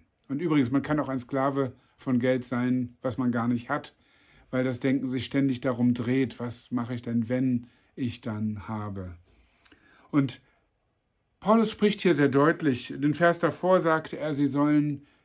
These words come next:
sich, wir, wir sollen nicht hoffen auf unsicheren Reichtum,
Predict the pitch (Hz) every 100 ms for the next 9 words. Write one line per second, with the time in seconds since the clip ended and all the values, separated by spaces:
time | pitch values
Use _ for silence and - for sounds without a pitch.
0 | _ _ _ _ 131 143 143 156 170 143
1 | 139 143 165 143 143 143 143 165 - 165
2 | 170 156 131 - 190 180 151 160 151 143
3 | 139 139 151 - 151 143